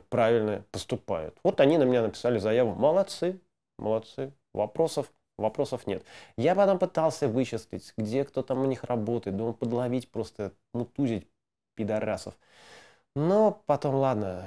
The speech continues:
Я... Ну и Никита мне сказал, слушай, да хрен с ним, с этими тарелками в кон-, меня, э, понимаете,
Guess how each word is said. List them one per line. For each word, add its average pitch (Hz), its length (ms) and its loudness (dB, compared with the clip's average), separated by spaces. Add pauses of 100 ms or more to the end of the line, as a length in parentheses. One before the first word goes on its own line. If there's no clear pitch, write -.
Я... 117 240 0
Ну 190 120 10
и 220 60 12
Никита 190 320 6
мне 139 100 6
сказал, 120 200 -2
слушай, 120 260 -4
да 131 180 -2 (440)
хрен 107 200 -8
с - 120 -18
ним, - 80 -20 (360)
с - 100 -20
этими 101 140 -10
тарелками 135 540 -4
в - 60 -14
кон-, 104 240 -4
меня, 156 320 6
э, 131 600 4
понимаете, 131 480 2